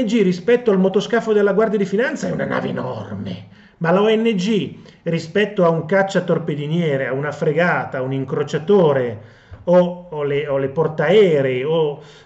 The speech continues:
eh, le portaerei anfibie d'assalto sono delle piccole navi che non è che possono permettersi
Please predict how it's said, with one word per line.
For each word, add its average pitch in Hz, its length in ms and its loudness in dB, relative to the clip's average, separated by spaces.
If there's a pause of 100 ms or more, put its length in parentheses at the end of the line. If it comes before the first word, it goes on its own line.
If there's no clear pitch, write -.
eh, 135 300 -12
le 127 160 -8
portaerei 156 640 0
anfibie 151 520 -2
d'assalto 170 760 0
sono 165 280 -2
delle 147 260 -2
piccole 151 500 -2
navi 165 380 -2
che 139 140 -4
non 143 200 -2
è 190 80 0
che 190 100 -4
possono 185 520 -2
permettersi 143 840 -4